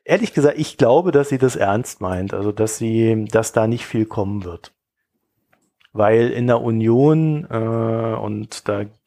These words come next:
kommen wir jetzt auch zum nächsten Thema, in der Union scheint es mir ja so zu sein, dass das, dass es da in eine Richtung läuft, äh, und, und die ist, ja, naja. Äh, wir können aber kurz dr-, drüber reden. Äh, wir haben immer wieder das Thema Griechenland gehabt.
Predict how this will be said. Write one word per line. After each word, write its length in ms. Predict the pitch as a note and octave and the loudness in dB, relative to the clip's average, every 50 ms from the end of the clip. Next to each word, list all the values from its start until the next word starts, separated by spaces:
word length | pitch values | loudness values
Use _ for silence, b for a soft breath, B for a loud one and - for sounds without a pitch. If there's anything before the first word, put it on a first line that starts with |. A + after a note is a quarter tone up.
| _ _ | _ _
kommen 180 | - A#2 A#2 | -2 0 2
wir 120 | A#2 A2+ G#2+ | 2 4 4
jetzt 180 | G#2+ G#2+ - | 2 2 -2
auch 120 | G#2+ G#2 - | -6 -8 -8
zum 180 | - - G2 | -8 -6 -4
nächsten 360 | F#2+ G#2 A#2+ - - - C3 | -2 -2 -2 -2 -4 -10 -10
Thema, 360 | - - B2+ A#2+ A#2+ A#2+ A#2+ A#2+ | -4 0 0 2 2 2 2 0
in 200 | - A#2 A2+ A#2 | 0 -2 0 2
der 200 | A#2 A2+ G#2 A#2+ | 2 2 2 0
Union 460 | A2 A2 G#2+ G#2 A2 A#2 B2 C3 C3 | -4 -4 -2 0 0 0 0 0 -2
scheint 360 | - - B2 G#2+ A2+ A2+ - | -2 -2 -2 -2 -2 -2 -4
es 160 | B2+ - - | -8 -6 -4
mir 100 | A#2 A2 | -2 0
ja 140 | G#2+ G#2 G#2 | 0 0 0
so 160 | G#2 G#2+ G#2 | -2 -2 -4
zu 180 | - - - G2 | -6 -8 -12 -4
sein, 400 | F#2+ G2+ F#2 G2 G#2 G#2+ A2 G#2 | -2 0 0 2 2 0 0 -2
dass 220 | G2 F#2+ - - | -4 -6 -8 -8
das, 380 | - G2+ F#2+ - - - - B B B B B B B B B B B - | -8 -8 -8 -8 -12 -14 -16 B B B B B B B B B B B 0
dass 200 | - G#2 G#2 A#2 | 0 0 2 0
es 100 | G#2+ - | -2 -2
da 160 | - G2 G2+ | -2 -2 0
in 80 | G#2 | -2
eine 320 | G#2 G#2 G2 G2+ A2 G#2+ G2+ | -2 -2 0 0 2 2 2
Richtung 400 | G#2+ - - - G#2 G2 G2 F#2+ | 0 -2 -2 -6 -4 -4 -4 -2
läuft, 600 | F#2+ F#2+ A2 B2+ D3+ F3 E3+ - - - - - | 2 4 6 6 6 4 2 -4 -12 -16 -16 -12
äh, 100 | - - | -6 -4
und, 680 | A2 A2 A2 A2 A2 A2 A2 - - - G#2 G#2 G#2 G#2 G#2 | -2 0 2 2 2 0 0 -2 -4 -6 -6 -6 -6 -6 -6
und 320 | - - - G#2 G2+ - | -8 -8 -10 -10 -10 -10
die 140 | A2 G#2+ G#2+ | -12 -12 -10
ist, 540 | A2+ G#2 G2+ - - - - - - _ _ _ _ _ _ | -10 -10 -10 -10 -10 -10 -12 -12 -16 _ _ _ _ _ _
ja, 260 | - - F2 - - - _ _ _ | -10 -10 -10 -10 -12 -16 _ _ _
naja. 320 | - F#2 F2+ E2+ F2 F2+ - B B B B B B B B B B | -10 -8 -6 -6 -6 -8 -8 B B B B B B B B B B
Äh, 100 | - A2 G#2 - - | -4 -4 -4 -4 -8
wir 120 | - - A2 | -8 -6 0
können 160 | - B2+ B2 | 2 4 4
aber 120 | A#2 G#2+ | 4 2
kurz 240 | - A#2 G#2+ - - | 0 -2 -4 -4 -6
dr-, 320 | - - - - - A2+ - - - - - - - | -10 -16 -16 -12 -12 -14 -14 -14 -18 -18 -18 -18 -16
drüber 300 | - - G#2+ G#2 G2+ G2+ | -12 -8 -4 -4 -2 0
reden. 340 | A2 C3 D3 D3+ C#3+ C3 A#2+ | 2 2 2 2 0 0 0
Äh, 120 | A#2 A2+ | -2 0
wir 100 | A2+ A2 | 2 2
haben 100 | A2+ A#2+ | 2 2
immer 200 | B2 A#2+ A#2 A2+ | 0 0 0 0
wieder 160 | A2+ G#2+ G#2 G#2 | 2 2 2 0
das 180 | G#2 - - | 0 -2 -4
Thema 260 | - A#2 A2 G#2 F#2+ | -4 -4 -2 -2 -4
Griechenland 640 | - - - C#3+ D#3 - E3+ D#3 C#3+ C3+ C#3 - - | -6 -4 -2 -2 0 0 0 2 2 2 0 0 0
gehabt. 480 | C#3+ B2 B2+ - - _ _ - - | 2 2 2 0 -2 _ _ -20 -20